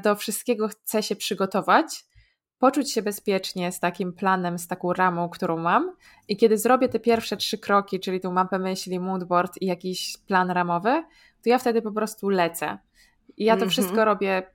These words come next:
Speaker 1: załóżmy, przed sesją zdjęciową, że już na tą sesję idę z jakąś konkretną wizją w głowie. Ja wtedy do tego nawet nie muszę zaglądać. Jeśli potrzebuję, to oczywiście zajrzę, ale to jest moment, w którym ja już, ja już czuję się tak przygotowana,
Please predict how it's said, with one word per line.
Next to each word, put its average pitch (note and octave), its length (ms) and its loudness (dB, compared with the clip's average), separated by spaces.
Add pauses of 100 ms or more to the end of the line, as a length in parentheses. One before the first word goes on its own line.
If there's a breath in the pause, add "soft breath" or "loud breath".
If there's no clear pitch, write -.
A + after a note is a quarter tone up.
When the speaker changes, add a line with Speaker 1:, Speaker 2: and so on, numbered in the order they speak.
(120)
Speaker 1:
załóżmy, F#3 460 -2
przed - 420 -2
sesją F3+ 520 -2
zdjęciową, F3+ 540 -4
że G3 120 -2
już F#3+ 140 -6
na F#3+ 80 -6
tą F#3 140 -8
sesję G3 340 -6
idę G3 340 -2
z F#3+ 60 -6
jakąś G3 240 -6
konkretną F#3+ 520 -2
wizją F3+ 360 -4
w - 80 -20
głowie. F#3 260 0
Ja D#4 140 2
wtedy C4+ 240 -4
do A#3 100 -10
tego A3+ 220 -4
nawet G3 260 -6
nie F#3+ 80 -6
muszę F#3 220 -4
zaglądać. D#3 680 -4 (760 soft breath)
Jeśli A#3 240 0
potrzebuję, G#3+ 440 -4
to G3+ 80 -6
oczywiście - 340 -10
zajrzę, F#3+ 500 0 (640 loud breath)
ale A3 200 6
to A#3+ 80 2
jest - 440 0
moment, A3 320 2
w - 60 -18
którym A3+ 280 0
ja G#3 100 2
już, G#3 100 -2 (260)
ja G#3 120 0
już G3+ 180 -2
czuję G3+ 220 0
się G3+ 100 -6
tak C4 240 0
przygotowana, F#3+ 920 -2